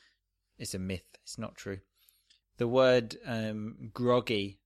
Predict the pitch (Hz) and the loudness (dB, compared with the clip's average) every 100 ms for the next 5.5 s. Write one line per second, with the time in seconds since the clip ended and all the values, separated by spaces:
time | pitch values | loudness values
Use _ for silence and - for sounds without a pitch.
0 | _ _ 127 104 - 104 98 - 104 101 | _ _ -14 -12 -8 -6 -6 -8 -8 -6
1 | 101 120 - - _ _ _ _ _ - | -6 -6 -10 -20 _ _ _ _ _ -16
2 | 101 104 107 104 101 98 107 123 120 113 | -10 -6 -4 -4 -4 -4 2 2 4 0
3 | 107 101 - 110 - 120 113 107 101 101 | -2 -4 -8 -12 -6 -4 -2 -4 -6 -12
4 | - 107 98 104 98 107 101 101 101 98 | -12 -10 -6 -6 -6 -8 -8 -4 -2 -2
5 | 95 113 104 - | -4 -6 -6 -8